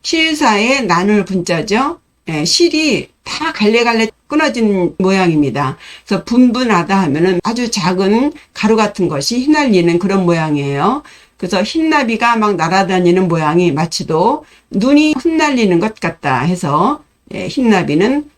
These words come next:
흩날리는 눈이요. 황앵 편편금, 예, 누를 황이죠. 앵은 앵무새 앵자예요.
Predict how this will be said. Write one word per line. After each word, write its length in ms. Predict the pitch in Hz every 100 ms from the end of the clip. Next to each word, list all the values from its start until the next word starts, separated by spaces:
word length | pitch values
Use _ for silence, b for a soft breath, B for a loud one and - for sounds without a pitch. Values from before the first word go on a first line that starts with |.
| _
흩날리는 800 | 320 311 294 233 208 247 277 208
눈이요. 1000 | 240 294 277 - 170 143 147 196 294 349 _ _ _ _ _ _ _
황앵 920 | - 277 277 - - 214 262 302 339 - -
편편금, 1200 | 311 285 262 - 247 226 175 175 180 156 147 226 _ _ _ _ _
예, 120 | 170 147
누를 440 | 196 285 294 269
황이죠. 720 | 240 190 147 156 175 269 339 _ _ _ _ _ _ _ - -
앵은 440 | 240 240 262 277 -
앵무새 480 | 262 285 277 254 -
앵자예요. 800 | 214 208 185 151 165 208 294 349